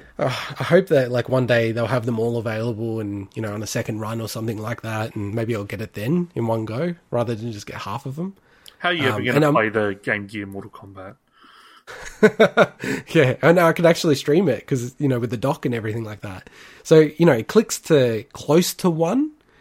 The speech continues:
Speaker 1: P M, so that's, like, their version of launch at eight A M Pacific time.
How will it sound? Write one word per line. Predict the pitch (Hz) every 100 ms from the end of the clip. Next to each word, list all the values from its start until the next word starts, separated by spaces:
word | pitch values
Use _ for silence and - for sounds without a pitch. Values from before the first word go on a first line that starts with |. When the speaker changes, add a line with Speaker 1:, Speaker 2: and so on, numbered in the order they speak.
| _
Speaker 1:
P | 135 127
M, | 156 247
so | 185
that's, | 131 127 - -
like, | 120 - -
their | 127 123
version | 113 117 120 107 123
of | 98
launch | 104 117 104
at | 107 101
eight | 113 117
A | 117 110
M | 107 104 -
Pacific | - 135 135 -
time. | - 107 98 131